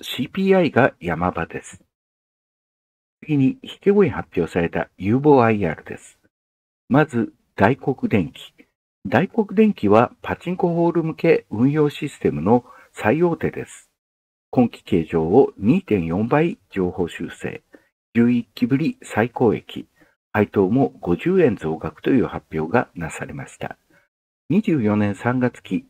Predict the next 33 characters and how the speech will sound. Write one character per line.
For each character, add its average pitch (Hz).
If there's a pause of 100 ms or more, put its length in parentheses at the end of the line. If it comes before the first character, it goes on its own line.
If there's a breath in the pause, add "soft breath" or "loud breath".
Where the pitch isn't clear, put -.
第 110
二 160
ク -
ォ 151
ー -
タ -
ー 80
の 113 (280 soft breath)
連 117
結 -
経 117
常 113
利 104
益 -
は 92 (200)
前 123
年 175
同 175
期 -
比 - (340 soft breath)
九 214
点 87
一 -
倍 110
の 127 (320 loud breath)
七 110
十 151
九 -
点 -
三 123
億 131
円 120
に 170